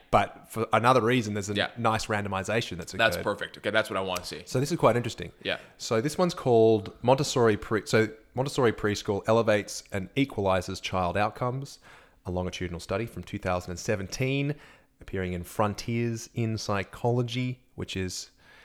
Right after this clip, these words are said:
Speaker 2: Frontier Psychologist. <laughs>
Speaker 1: Oh, yeah. <laughs> Didn't even occur to me. Frontiers in Psychology,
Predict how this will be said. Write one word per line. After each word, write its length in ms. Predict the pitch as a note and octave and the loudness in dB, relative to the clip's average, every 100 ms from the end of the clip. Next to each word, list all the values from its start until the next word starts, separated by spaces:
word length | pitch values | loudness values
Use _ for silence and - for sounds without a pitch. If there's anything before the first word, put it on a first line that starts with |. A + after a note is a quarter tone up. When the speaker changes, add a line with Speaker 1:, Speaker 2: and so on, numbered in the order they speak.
| _ | _
Speaker 2:
Frontier 460 | B2 A2+ - C#3+ C#3 | -6 -6 -4 -4 -4
Psychologist. 840 | C#3 C#3+ C#3 F3 C3+ G2 G2+ - - | -2 -4 -2 -4 -4 -4 -2 -2 -2
<laughs> 80 | - | 2
Speaker 1:
Oh, 140 | D#3 | 4
yeah. 400 | B2+ A3 E3+ G2+ - - - | 8 10 10 8 2 4 6
<laughs> 0 | |
Didn't 520 | A3+ A3+ - - C3 | 8 8 6 2 -2
even 160 | B2+ G#2 | -2 0
occur 120 | G#2+ | 0
to 40 | C#3 | -2
me. 60 | F#2 - - F3+ - | -2 -8 -8 -6 2
Frontiers 400 | A#2+ A2+ A#2 A2 | 2 2 0 0
in 40 | |
Psychology, 600 | G#2 G2+ - A2 A2 G#2+ | 0 0 4 2 2 -4